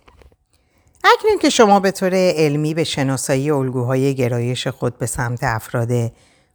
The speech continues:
دچار اختلال شخصیت و دلایل اون پرداختید، زمان اون فرا رسیده که به طور دقیق به بررسی هر یک از اختلالات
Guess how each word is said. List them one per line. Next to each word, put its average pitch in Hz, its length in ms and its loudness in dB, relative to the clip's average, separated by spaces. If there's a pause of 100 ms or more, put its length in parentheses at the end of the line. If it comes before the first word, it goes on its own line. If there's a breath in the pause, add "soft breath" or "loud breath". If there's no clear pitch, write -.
دچار 175 320 0
اختلال 120 520 -2
شخصیت 120 720 -6
و 110 120 -4
دلایل 117 520 -2
اون 135 180 -4
پرداختید، 120 880 -4 (680 soft breath)
زمان 247 380 4
اون 175 160 0
فرا 151 320 2
رسیده 143 400 -4
که 131 140 -4
به 123 120 -4
طور 254 340 -2
دقیق 139 640 -4
به 117 120 -2
بررسی 113 600 -4
هر 151 280 -4
یک 269 160 -4
از 120 220 -4
اختلالات 113 920 -4